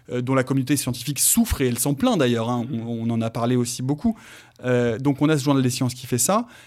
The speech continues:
et par ailleurs, euh, tous les, euh, le, un vendredi tous les quinze jours, on a la table ronde d'actualité scientifique auquel Pierre et Robin ont participé,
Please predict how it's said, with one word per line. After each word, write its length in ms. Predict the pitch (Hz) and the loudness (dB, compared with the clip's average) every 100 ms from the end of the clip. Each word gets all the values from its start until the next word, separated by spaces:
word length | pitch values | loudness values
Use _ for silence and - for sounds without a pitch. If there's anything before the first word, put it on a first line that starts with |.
| - - | -20 -4
et 100 | 160 | -2
par 180 | 160 143 | 0 2
ailleurs, 540 | 143 151 180 220 165 - - _ - | 4 4 4 2 0 -6 -16 _ 0
euh, 180 | 123 120 120 123 - | 2 0 -4 -12 -10
tous 160 | - 160 | -4 2
les, 340 | 147 139 131 | 2 2 2
euh, 260 | 127 117 117 | 0 0 0
le, 280 | 117 127 | 0 0
un 80 | 127 | 2
vendredi 300 | 131 151 151 | 4 4 2
tous 120 | - | 0
les 60 | 135 | -2
quinze 220 | 127 135 | 0 -2
jours, 220 | 139 202 165 | 0 -2 0
on 100 | 135 | 0
a 100 | 151 | 0
la 120 | 131 | 0
table 240 | 139 131 | 0 0
ronde 380 | 127 139 151 117 | 0 0 -2 -2
d'actualité 380 | 120 113 120 117 | -4 -4 -4 -4
scientifique 440 | 113 110 - 131 | -4 -6 -6 -4
auquel 300 | 120 127 117 - - - | -2 0 -2 -4 -20 -18
Pierre 300 | - 147 139 | -2 2 2
et 80 | 120 | 2
Robin 280 | 110 117 123 | 0 0 2
ont 120 | 120 | 0
participé, 600 | 110 - - 120 160 220 | -2 -6 -6 -4 -2 -2